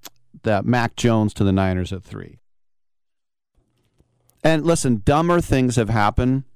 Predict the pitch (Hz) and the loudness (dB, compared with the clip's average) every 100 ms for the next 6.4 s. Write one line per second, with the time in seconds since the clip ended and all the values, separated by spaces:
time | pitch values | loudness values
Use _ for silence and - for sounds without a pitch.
0 | _ _ _ _ _ _ _ _ _ _ | _ _ _ _ _ _ _ _ _ _
1 | - 120 - 127 135 135 - _ _ _ | -6 -6 -4 -2 -2 -2 -6 _ _ _
2 | _ _ _ _ _ _ 127 127 151 147 | _ _ _ _ _ _ -2 2 2 2
3 | 135 120 - - - 123 127 131 127 120 | 0 0 -4 -8 -4 0 0 0 0 -4
4 | 110 110 117 113 127 143 147 131 107 104 | -4 -2 -2 0 0 2 2 0 0 0
5 | 104 104 107 98 95 92 90 95 90 85 | 0 0 0 0 -2 -4 -6 -4 -4 -6
6 | 87 85 - | -8 -10 -16